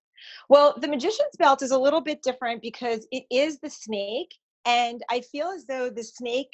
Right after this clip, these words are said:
eating itself, it's, like, called, like, the uber-, ubera. It's, it's got a lot, I'm not that great at pronouncing what that exactly <laughs> is,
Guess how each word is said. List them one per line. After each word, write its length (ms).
eating 240
itself, 520
it's, 180
like, 160
called, 220
like, 160
the 160
uber-, 360
ubera. 580
It's, 200
it's 240
got 120
a 60
lot, 180
I'm 80
not 160
that 80
great 180
at 80
pronouncing 400
what 140
that 100
exactly 480
<laughs> 40
is, 180